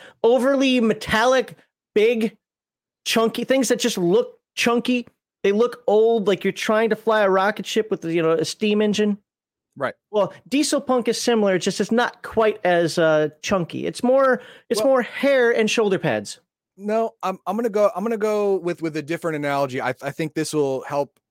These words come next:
Speaker 2: them picture it in their minds. Whereas steampunk, you have, you have the old style Victorian level technology put together in ways that, that create fantastical machines, but they're clean.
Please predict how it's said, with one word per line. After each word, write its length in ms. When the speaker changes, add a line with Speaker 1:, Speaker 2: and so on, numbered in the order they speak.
Speaker 2:
them 500
picture 280
it 20
in 60
their 100
minds. 340
Whereas 320
steampunk, 720
you 160
have, 360
you 140
have 240
the 220
old 200
style 500
Victorian 920
level 440
technology 680
put 220
together 360
in 140
ways 420
that, 200
that 120
create 300
fantastical 800
machines, 560
but 360
they're 160
clean. 560